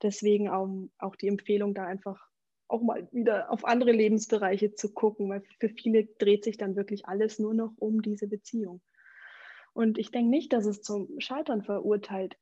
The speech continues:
ist, aber es braucht, wie du sagst, beidseitig da auch eine Bereitschaft, ähm, sich das anzuschauen,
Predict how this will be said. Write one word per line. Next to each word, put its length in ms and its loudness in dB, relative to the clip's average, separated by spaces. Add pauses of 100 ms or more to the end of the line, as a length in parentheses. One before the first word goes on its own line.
ist, 460 -4 (360)
aber 280 0
es 300 -6 (180)
braucht, 320 -4
wie 80 -2
du 120 0
sagst, 600 -4
beidseitig 880 -2
da 180 -2
auch 80 -2
eine 120 -2
Bereitschaft, 800 -4
ähm, 320 -2
sich 180 -8
das 140 -8
anzuschauen, 920 -4